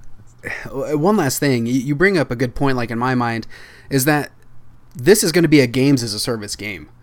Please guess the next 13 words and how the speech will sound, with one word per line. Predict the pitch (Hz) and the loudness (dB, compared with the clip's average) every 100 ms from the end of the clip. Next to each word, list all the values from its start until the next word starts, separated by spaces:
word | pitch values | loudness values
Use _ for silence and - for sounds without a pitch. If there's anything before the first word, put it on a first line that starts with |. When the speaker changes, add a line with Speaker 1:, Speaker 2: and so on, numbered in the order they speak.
| - - | -20 -10
Speaker 2:
This | - 185 | -4 0
isn't | 170 151 104 | 2 0 -2
going | 120 131 240 | -2 0 0
to | - | -4
be | 110 131 127 | -4 -2 -2
just | 117 110 - | -4 -8 -8
a | 107 | -6
single | - - 156 120 107 | -4 2 2 2 0
outing | 127 131 113 | 0 0 -2
and | 110 | -8
then | 110 | -6
that's | 110 95 - | -6 -8 -8
it. | 113 104 - | -6 -6 -8